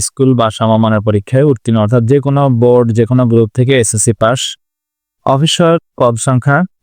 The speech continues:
দশটি, আর হাজার দুইশো পঞ্চাশ থেকে দুইশো দশ টাকা পর্যন্ত অষ্টম শ্রেণী পাস। সর্বমোট পদের সংখ্যা হচ্ছে একশো একটি।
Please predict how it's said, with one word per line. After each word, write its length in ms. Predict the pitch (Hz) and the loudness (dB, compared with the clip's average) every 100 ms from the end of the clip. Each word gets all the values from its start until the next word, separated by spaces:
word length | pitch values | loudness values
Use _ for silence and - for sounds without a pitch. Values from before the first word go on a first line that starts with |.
| 113 | 0
দশটি, 360 | 117 107 - 160 160 | 0 -2 -2 0 0
আর 80 | 117 113 | 0 0
হাজার 180 | 117 107 | 0 0
দুইশো 200 | 110 113 113 113 | 0 0 -2 -2
পঞ্চাশ 300 | 107 123 117 | -2 -2 -2
থেকে 140 | 131 131 | 0 0
দুইশো 180 | 117 113 113 110 | 0 0 0 0
দশ 100 | 107 - | -2 -2
টাকা 140 | 110 104 110 | -2 0 0
পর্যন্ত 380 | 98 104 101 156 190 _ _ _ - | 0 0 0 -2 -4 _ _ _ -8
অষ্টম 360 | 113 110 - 110 107 | -6 -4 -2 -2 0
শ্রেণী 220 | 120 110 | 0 0
পাস। 180 | 127 160 - - _ _ _ _ _ - | -2 -2 -6 -14 _ _ _ _ _ -4
সর্বমোট 460 | 143 131 139 151 - | 0 2 2 0 -2
পদের 220 | 123 120 - | -2 0 0
সংখ্যা 240 | 127 127 117 | 0 2 0
হচ্ছে 300 | - - 175 196 98 | -2 -2 -2 -2 -4
একশো 280 | 101 - 185 220 - 107 | -4 -4 -2 -2 -2 -6
একটি। 300 | - - | -6 -8